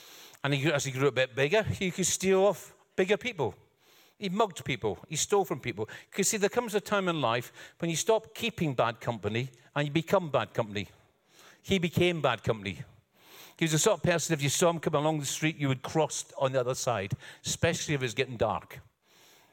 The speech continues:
But he found out he was very good at one particular crime. He could break into people's houses when they weren't there. And he'd take some of their money and their treasures.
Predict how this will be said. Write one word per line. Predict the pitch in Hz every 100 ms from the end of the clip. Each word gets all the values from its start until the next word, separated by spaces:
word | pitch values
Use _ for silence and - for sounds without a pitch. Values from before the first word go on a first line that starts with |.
| _ - _ _ - - -
But |
he | 175
found | 196 240 185
out | 151
he | 151
was | 135
very | 180 196
good | 151 135
at | 139
one | 147
particular | 131 127 170 147 147
crime. | - 160 127 101 - -
He | 165
could | - 131
break | 151 170
into | 175 156 135
people's | 147 139 135
houses | - 151 - 107 95 101 -
when | - 135
they |
weren't | 120 127 127
there. | 120 98 - _ _ _ _ _ _ _ - - _ -
And | 147
he'd | 147
take | - 185 -
some | 143 127
of | 123
their | 127
money | 135 123
and | 113
their | 107
treasures. | - 123 107 87 -